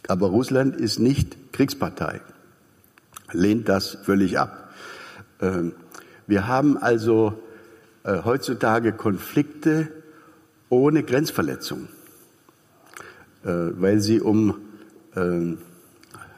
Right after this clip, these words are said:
Krankenhäuser in Großbritannien, äh, äh, lahmzulegen mit Todesfällen, das ist jetzt vor kurzem, äh, wieder passiert, auch in Deutschland vor kurzem mal passiert, da müssen sie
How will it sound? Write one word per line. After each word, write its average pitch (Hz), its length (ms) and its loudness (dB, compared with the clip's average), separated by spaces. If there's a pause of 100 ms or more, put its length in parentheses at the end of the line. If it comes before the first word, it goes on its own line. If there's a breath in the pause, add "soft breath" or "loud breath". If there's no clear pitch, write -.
(260 loud breath)
Krankenhäuser 110 760 0
in 101 160 0
Großbritannien, 113 1000 0 (540 loud breath)
äh, 90 220 -4
äh, 87 320 -6
lahmzulegen 104 960 2
mit 104 180 0
Todesfällen, 123 720 2
das 104 200 0
ist 101 160 -2
jetzt 120 180 0
vor 95 180 -2
kurzem, 123 520 -2 (520 loud breath)
äh, 90 300 0
wieder 117 200 2
passiert, 127 600 -2 (500)
auch 92 200 -2
in 85 120 0
Deutschland 139 560 2
vor 123 200 0
kurzem 123 340 -2
mal 110 160 0
passiert, 107 420 -2 (460 loud breath)
da 98 100 0
müssen 120 340 2
sie 120 320 -2